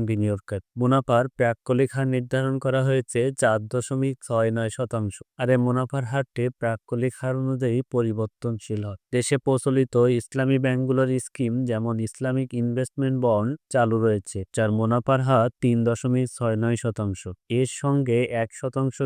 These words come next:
যোগ করে সুকুকের প্রাথমিক হার নির্ধারণ করা হয়েছে। এ পর্যায়ে দেখে নেব সাধারণ বন্ডের সঙ্গে ইসলামিক বন্ডের কি পার্থক্য রয়েছে। সাধারণ বন্ডের সঙ্গে সুকুক বন্ডের মূল পার্থক্য হচ্ছে এটি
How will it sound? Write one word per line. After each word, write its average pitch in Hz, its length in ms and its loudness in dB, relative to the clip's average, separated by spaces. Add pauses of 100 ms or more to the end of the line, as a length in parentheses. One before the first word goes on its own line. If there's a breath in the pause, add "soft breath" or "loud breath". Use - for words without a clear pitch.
যোগ 131 260 0
করে 107 240 2 (100)
সুকুকের 120 600 -4 (100)
প্রাথমিক 127 540 -2
হার 113 200 -2 (120)
নির্ধারণ 110 440 -2
করা 104 260 -4
হয়েছে। 98 320 -8 (260)
এ - 20 8 (100)
পর্যায়ে 131 380 4
দেখে 127 280 0
নেব 131 180 0 (240)
সাধারণ 127 500 0
বন্ডের 131 420 0
সঙ্গে 131 260 0 (140)
ইসলামিক 135 500 -4
বন্ডের 127 460 0
কি 143 220 -4
পার্থক্য 117 400 0 (120)
রয়েছে। 98 280 -6 (220)
সাধারণ 131 460 4
বন্ডের 131 420 2
সঙ্গে 127 300 0 (120)
সুকুক 127 500 -2
বন্ডের 120 440 0
মূল 117 220 0
পার্থক্য 110 440 -4 (140)
হচ্ছে 123 320 -8 (260)
এটি 127 220 2